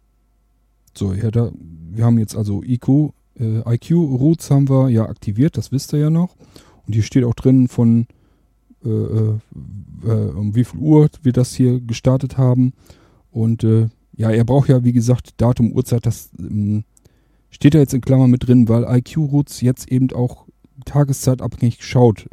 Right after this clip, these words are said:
äh, welche Route wir am besten fahren. Würden wir jetzt im Feierabendverkehr sein, müssten da irgendwie durch Bremen, dann würde er halt sagen, Innenstadt, Feierabendverkehr, äh, das ist keine gute Idee. Da führe ich die Leute mal ein bisschen anders lang.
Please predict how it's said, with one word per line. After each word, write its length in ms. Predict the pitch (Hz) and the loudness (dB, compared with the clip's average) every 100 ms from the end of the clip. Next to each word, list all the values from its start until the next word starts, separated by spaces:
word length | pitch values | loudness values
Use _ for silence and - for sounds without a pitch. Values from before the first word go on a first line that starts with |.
| 78 - | -18 -12
äh, 320 | 101 92 80 | -8 -6 -4
welche 240 | 107 110 107 | -4 -4 -2
Route 260 | 104 101 | -4 -2
wir 80 | 101 | -4
am 80 | 92 | -2
besten 300 | 95 - 98 | -4 -6 -10
fahren. 300 | - 87 85 _ - _ _ _ | -8 -8 -8 _ -20 _ _ _
Würden 240 | 107 131 143 | 2 4 6
wir 100 | 135 | 4
jetzt 220 | 131 - | 4 0
im 100 | 120 | -4
Feierabendverkehr 920 | - 151 170 151 143 - 135 - 131 | 2 2 2 2 0 0 -4 0 2
sein, 200 | 135 127 | 2 2
müssten 300 | 123 131 - | 0 -2 -4
da 60 | 113 | -2
irgendwie 240 | 131 127 | -2 0
durch 240 | 110 - | -4 -4
Bremen, 360 | - 120 175 165 | -2 2 2 2
dann 160 | 131 127 | 0 0
würde 180 | 135 | 0
er 60 | 123 | 0
halt 160 | 120 117 | -2 -2
sagen, 420 | 117 131 139 139 _ _ - | -2 0 -2 -4 _ _ -6
Innenstadt, 600 | 117 165 - - 143 - | -2 -2 -4 -2 -2 -2
Feierabendverkehr, 1000 | - 117 120 123 123 - 120 131 123 135 _ _ _ _ _ _ | -6 -2 -2 -2 -6 -6 -4 0 0 -2 _ _ _ _ _ _
äh, 260 | 110 113 113 - - | -2 0 -2 -4 -6
das 160 | 110 117 | -6 -4
ist 140 | - | -2
keine 260 | 131 147 143 | 2 2 2
gute 260 | 147 123 | 0 -2
Idee. 400 | 123 120 123 127 143 | 0 4 4 4 -2
Da 120 | - 113 | -6 -6
führe 240 | - 123 | 0 0
ich 80 | 110 | 0
die 100 | 113 | -2
Leute 280 | 113 113 110 | 0 0 0
mal 140 | 107 | 0
ein 100 | 104 | 0
bisschen 440 | 107 - 113 104 - _ _ | -2 -4 -2 -2 -6 _ _
anders 300 | 123 147 135 | 0 2 0
lang. 300 | 131 127 135 | 0 2 0